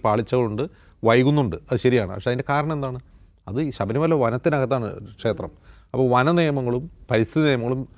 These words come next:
അതിശക്തമായി പാലിക്കുന്ന ആരാ? സെ-, സെൻട്രൽ ഗവൺമെൻറ്റാണ്.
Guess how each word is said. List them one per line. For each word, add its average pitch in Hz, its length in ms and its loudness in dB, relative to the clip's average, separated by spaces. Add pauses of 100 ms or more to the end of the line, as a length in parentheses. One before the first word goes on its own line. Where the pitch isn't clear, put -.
(260)
അതിശക്തമായി 123 640 0
പാലിക്കുന്ന 113 360 0
ആരാ? 107 140 0 (180)
സെ-, - 200 -20
സെൻട്രൽ 131 260 0
ഗവൺമെൻറ്റാണ്. 92 400 -2